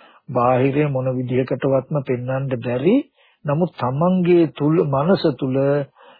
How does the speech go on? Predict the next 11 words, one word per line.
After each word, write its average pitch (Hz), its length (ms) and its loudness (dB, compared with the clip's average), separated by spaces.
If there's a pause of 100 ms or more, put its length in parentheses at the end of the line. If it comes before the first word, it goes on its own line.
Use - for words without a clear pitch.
අ, 143 1120 -2
මේ 165 320 4 (500)
විපල්ලාසගත 165 1000 2
ස්වභාවය 151 640 0
ඇති - 1000 -6
කරන 160 340 2 (1600)
සංස්කාර 165 720 0
නිමිති, 151 480 2 (140)
ඒ, 143 540 -2
තමන් 151 400 0
තුල 147 200 0